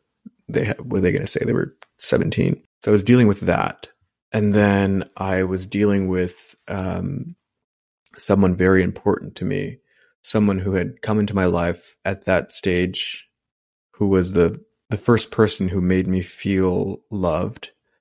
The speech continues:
um, in that way. And then they, they disappeared for whatever reason.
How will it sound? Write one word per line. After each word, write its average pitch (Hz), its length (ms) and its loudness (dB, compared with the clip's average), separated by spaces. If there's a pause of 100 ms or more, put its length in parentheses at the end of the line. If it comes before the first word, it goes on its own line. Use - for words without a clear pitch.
(480)
um, 92 640 -4
in 107 160 6
that 92 180 2
way. 101 440 0 (400)
And 113 160 -4
then 113 140 6
they, 104 240 6
they 98 340 0
disappeared 92 640 -2
for - 500 -6 (320)
whatever 95 340 4
reason. 95 560 0